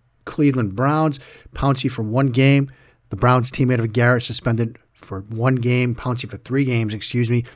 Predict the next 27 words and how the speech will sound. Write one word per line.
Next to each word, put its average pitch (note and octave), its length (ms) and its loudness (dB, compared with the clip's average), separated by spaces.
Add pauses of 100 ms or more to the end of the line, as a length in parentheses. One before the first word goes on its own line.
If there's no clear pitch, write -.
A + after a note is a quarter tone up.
(160)
The C3+ 80 4
N C3 80 4
F B2 100 0
L C3+ 120 4
is A#2+ 80 -4
also C3+ 340 2
going B2 200 -2
to G#2 120 -6
fine C3 460 2
Rudolph B2+ 420 6
for A2+ 140 -8
his C#3+ 340 -2
role C3+ 460 0
in B2 160 -2
the A2+ 100 -2
brawl, A2 720 -6 (360)
according B2 240 2
to B2 80 -8
the A#2+ 100 0
N A#2 80 2
F A2 80 -4
L A#2+ 80 0
Network's A2 280 -2
Tom A2 220 -4
Pelissero. F#2+ 520 -4
Now, B2+ 260 0 (1400)
perhaps - 540 -4